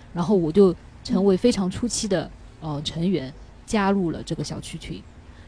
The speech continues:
然后也有人后来就拿打印机在我们垃圾桶旁边，包括在每幢楼那里去贴上了那个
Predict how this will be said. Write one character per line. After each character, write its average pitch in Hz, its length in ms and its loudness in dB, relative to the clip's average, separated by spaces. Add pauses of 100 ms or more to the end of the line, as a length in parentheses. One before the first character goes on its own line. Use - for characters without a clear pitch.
(100)
然 147 140 -8
后 175 320 0 (540)
也 190 240 6
有 175 160 6
人 135 240 -2
后 180 180 -2
来 135 140 -4
就 165 180 -4
拿 156 180 -6
打 - 140 -8
印 160 180 -8
机 - 340 -6 (100)
在 147 240 -2
我 147 140 -4
们 131 200 -10 (160)
垃 180 160 -4
圾 202 140 -2
桶 160 200 -4 (220)
旁 - 240 -10
边， 180 300 0 (380)
包 180 120 4
括 180 140 0
在 180 160 2
每 160 160 -4
幢 214 260 2
楼 135 200 -4
那 165 120 -4
里 - 120 -12 (100)
去 - 180 -8
贴 185 220 -2
上 170 260 -2
了 135 100 -10
那 143 140 -10
个 135 200 -10